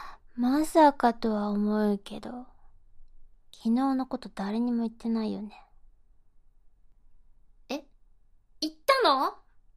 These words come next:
もう、ちょっとやめてよ。そんな嘘つくの、タチ悪すぎ。はぁ、あんなの誰かに知られたら、さくらもう学校にいられないよ。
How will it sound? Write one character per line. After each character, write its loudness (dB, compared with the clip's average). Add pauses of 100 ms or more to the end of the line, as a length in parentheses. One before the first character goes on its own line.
(1300)
も 2
う、 -8 (720)
ち -8
ょ -2
っ -10 (240)
と -20 (140)
や -4
め 0
て 6
よ。 0 (560)
そ -8
ん -6
な -2
嘘 -6
つ -20
く -20
の、 -20 (280)
タ -12
チ -8
悪 -8
す -4
ぎ。 -6 (1600)
は -8 (1120)
ぁ、 -12
あ -14
ん -2
な -2
の -8
誰 -4
か -8
に -16
知 -12
ら -6
れ -10
た -6
ら、 -10
さ -8
く -4
ら -4
も -2
う -4
学 -6
校 -2 (100)
に -8
い -6
ら 2
れ 4 (400)
な -2
い -2
よ。 0